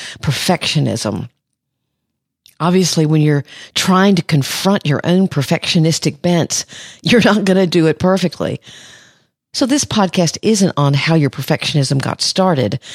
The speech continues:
but once you recognize it in yourself, what to do about it. It's one of the chief traits of what I call perfectly hidden depression. And by the way,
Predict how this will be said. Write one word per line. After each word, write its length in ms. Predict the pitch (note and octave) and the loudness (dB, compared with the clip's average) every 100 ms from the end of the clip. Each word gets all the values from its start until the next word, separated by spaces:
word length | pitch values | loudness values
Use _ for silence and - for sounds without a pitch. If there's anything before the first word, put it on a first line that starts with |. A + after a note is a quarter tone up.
| - - - | -14 -12 -6
but 140 | D#3+ | -2
once 380 | D#3+ E3+ F#3 - | 2 2 2 0
you 60 | G3+ | -2
recognize 800 | D#3 G3+ - A3+ F3+ C#3+ C#3 | 0 0 0 0 2 2 0
it 100 | C#3 - | -4 -2
in 200 | D3 C#3 | 0 2
yourself, 640 | B2+ - - A#2+ B2 - - - - | 0 -2 -2 -2 -4 -8 -16 -20 -8
what 240 | D3 - | -6 -4
to 120 | - | -4
do 200 | D3 E3 | -2 0
about 320 | E3+ - - - | 0 -2 -6 -8
it. 220 | - - _ _ _ _ _ _ _ _ - | -16 -20 _ _ _ _ _ _ _ _ -8
It's 220 | D#3 - | -6 0
one 160 | E3+ D#3+ | 2 4
of 80 | |
the 100 | D3+ | 2
chief 340 | D3 - B3 A3 | 0 0 0 0
traits 500 | - D#3 C#3 - - - - | -2 0 0 -2 -8 -10 -2
of 140 | D#3+ | 0
what 160 | D#3 D#3 | 2 2
I 160 | D3 F3 | 2 0
call 400 | - C#3+ C3 C3+ | 0 0 2 0
perfectly 540 | - E3 E3+ - C#3+ | 0 -2 0 -2 -2
hidden 320 | C3 C4 F#3 | 0 0 0
depression. 600 | C3 - - B2 E3+ A3 - - - - - _ - | 0 -4 -4 -2 0 0 -2 -10 -16 -18 -20 _ -4
And 160 | D#3+ F3 | 0 2
by 180 | D3+ D3 | 2 2
the 100 | D3 | 2
way, 420 | C#3+ D3 F#3+ | 2 2 0